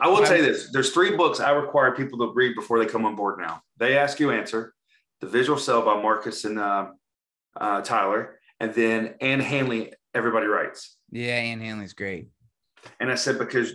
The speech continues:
Speaker 1: you know, you're gonna write a blog, you're gonna do a video, you're gonna share it with a customer, and they're gonna build this instant trust 'cause it's actually done by you, not someone else on your team."
Speaker 2: Um,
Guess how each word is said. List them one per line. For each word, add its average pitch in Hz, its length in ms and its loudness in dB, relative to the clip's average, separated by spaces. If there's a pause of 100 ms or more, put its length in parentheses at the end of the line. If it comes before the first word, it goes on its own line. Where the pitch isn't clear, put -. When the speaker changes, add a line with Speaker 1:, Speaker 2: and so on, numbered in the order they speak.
(160)
Speaker 1:
you 120 100 -4
know, 110 60 -2
you're 139 140 0
gonna 180 160 4
write 151 200 2
a - 40 0
blog, 110 420 2
you're 139 100 2
gonna 156 140 2
do 139 100 4
a - 60 2
video, 131 220 2
you're 131 160 -2
gonna 135 120 2
share 139 320 2
it 123 60 -2
with 113 80 -8
a - 20 -12
customer, 185 500 -2 (400)
and 92 140 -8
they're 160 120 0
gonna 185 160 4
build 143 180 2
this - 220 -4
instant 139 300 -6
trust - 400 -8
'cause 113 140 -6
it's 113 100 -6
actually 117 300 -4
done 107 260 -2
by 98 280 -2
you, 92 400 -8 (520)
not 120 280 -2
someone 127 260 -2
else 110 180 -4
on 95 60 -8
your 92 100 -8
team." - 320 -14 (1700)
Speaker 2:
Um, 117 480 -2